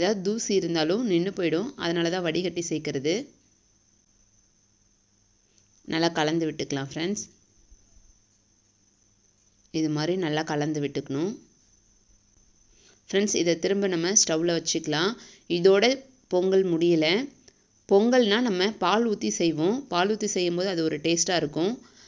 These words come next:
அதுக்கு பதிலா நான் இன்னைக்கு மில்க் மெய்ட் யூஸ் பண்ண போறேன்.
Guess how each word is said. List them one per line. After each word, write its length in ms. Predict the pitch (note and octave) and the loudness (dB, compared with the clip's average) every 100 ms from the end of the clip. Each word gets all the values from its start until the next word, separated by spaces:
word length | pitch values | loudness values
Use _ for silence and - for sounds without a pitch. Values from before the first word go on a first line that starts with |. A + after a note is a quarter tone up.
| _ - | _ -4
அதுக்கு 260 | E3+ A3 B3+ F3+ | 0 0 2 2
பதிலா 320 | D3+ D3 E3+ - F3 | 2 2 0 -2 -2
நான் 200 | E3+ F3+ | 0 2
இன்னைக்கு 300 | F3 D#3 E3 G#3+ C#4+ - _ _ _ _ _ F#3 | 0 -2 -2 -4 -6 -18 _ _ _ _ _ 2
மில்க் 260 | G3 G#3+ A#3+ | 2 4 0
மெய்ட் 200 | B3 A3+ E3+ | 0 2 4
யூஸ் 180 | E3+ E3+ | 4 2
பண்ண 160 | F3 E3 D3 | -4 -4 -2
போறேன். 320 | C#3+ D3+ | -2 0